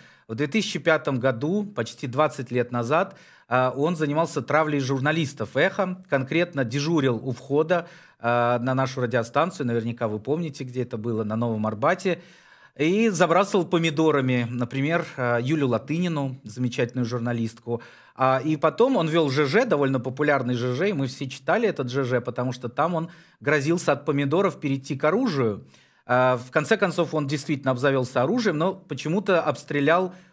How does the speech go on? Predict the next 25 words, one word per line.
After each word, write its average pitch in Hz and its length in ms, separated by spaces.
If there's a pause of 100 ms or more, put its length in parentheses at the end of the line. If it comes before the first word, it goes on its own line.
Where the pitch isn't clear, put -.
офис 160 460
"Единой 151 420
России", 107 560 (280)
а 117 260
не 127 220
"Эхо 113 180
Москвы". 107 540 (320)
Давайте 254 320
немного 214 380
об 196 100
этом 190 220
человеке. 196 520
Когда 185 280
вы, 220 180
Аббас, 127 400
о 135 80
нем 131 160
впервые 127 380
услышали, 151 520
и 139 220
что 185 340
это 208 280
за 160 540
Морозов 151 460
такой? - 360